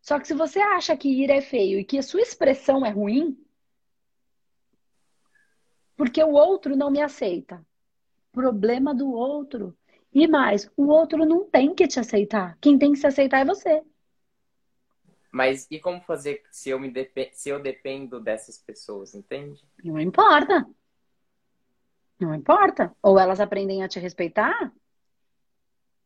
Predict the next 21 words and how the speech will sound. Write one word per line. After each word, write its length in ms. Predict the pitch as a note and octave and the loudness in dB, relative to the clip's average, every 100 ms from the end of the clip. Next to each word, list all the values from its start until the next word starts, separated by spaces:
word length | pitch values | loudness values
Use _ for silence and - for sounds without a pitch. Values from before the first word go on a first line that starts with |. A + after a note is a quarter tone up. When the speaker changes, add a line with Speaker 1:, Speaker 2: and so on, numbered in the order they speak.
| _ _ _ _ _ _ - | _ _ _ _ _ _ -14
Speaker 1:
ou 100 | D#3 | -14
você 240 | D#3 E3+ | -14 -12
pega 220 | - D#3 | -10 -8
as 80 | E3 | -8
suas 180 | G3 F#3 | -6 -6
coisas 240 | E3+ D#3 | -6 -6
e 20 | |
vai 100 | D#3 | -8
embora. 420 | D#3 C4 E4+ E4 - _ _ _ _ _ _ _ _ _ _ _ _ _ _ _ _ _ _ _ _ _ _ _ _ _ _ _ _ _ | -4 0 0 0 -6 _ _ _ _ _ _ _ _ _ _ _ _ _ _ _ _ _ _ _ _ _ _ _ _ _ _ _ _ _
Speaker 2:
É 100 | - | -14
que 100 | - | -8
eu 40 | |
não 80 | A#2 | 0
Speaker 1:
Ou 120 | F#3+ | 2
Speaker 2:
tenho 120 | B3+ E4+ | 4 2
Speaker 1:
você 100 | D4 | 2
Speaker 2:
lugar 140 | A#3+ | 2
Speaker 1:
se 140 | A#3+ G3 | 0 0
Speaker 2:
pra 100 | G3 | -4
ir. 40 | |
Speaker 1:
respeita. 560 | D#3+ C#3 F3 F3 A#3+ | -6 -10 -8 -8 -8